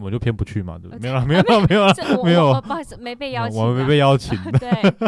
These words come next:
Speaker 2: 但是很多国家就是以，以，以，一直以来就是还蛮支持。
Speaker 1: 对，就一直是这样说，就是发，
Speaker 2: 国际是
Speaker 1: 跟官方说要邀请我们，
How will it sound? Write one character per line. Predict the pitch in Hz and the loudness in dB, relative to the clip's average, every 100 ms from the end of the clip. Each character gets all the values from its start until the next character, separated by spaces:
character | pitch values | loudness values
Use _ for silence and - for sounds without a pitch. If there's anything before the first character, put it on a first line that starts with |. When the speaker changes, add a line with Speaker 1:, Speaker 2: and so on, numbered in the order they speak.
| - - | -4 -6
Speaker 2:
但 | 370 415 | -4 -6
是 | |
很 | - | -6
多 | 254 294 | -8 -10
国 | 240 | -10
家 | 233 226 | -8 -10
就 | |
是 | 226 226 | -8 -12
以， | 214 - 180 _ - 208 170 143 | -14 -18 -20 _ -14 -12 -12 -14
以， | 240 277 | -18 -18
以， | - _ _ _ | -18 _ _ _
一 | - 294 | -18 -18
直 | 214 | -16
以 | 202 | -16
来 | 180 165 | -16 -16
就 | 185 | -16
是 | 214 | -18
还 | 196 | -18
蛮 | 160 165 | -20 -20
支 | - 185 175 | -20 -20 -20
持。 | _ - - 113 _ _ _ 143 _ _ | _ -20 -20 -20 _ _ _ -20 _ _
Speaker 1:
对， | - | -16
就 | - | -10
一 | 160 | -8
直 | 175 156 | -6 -4
是 | |
这 | 151 | -4
样 | 160 | -4
说， | 147 156 151 | -2 -4 -6
就 | 147 | -8
是 | 143 151 135 | -6 -6 -8
发， | |
Speaker 2:
国 | 175 247 156 156 | -10 -4 -2 -2
际 | 139 | -8
是 | - 240 | -20 -4
Speaker 1:
跟 | 170 | -4
官 | 160 160 | -2 -4
方 | 156 147 | -2 -2
说 | 147 | -2
要 | 143 110 | -2 -2
邀 | 123 | -4
请 | - 104 | -6 -10
我 | 92 | -12
们， | 82 | -14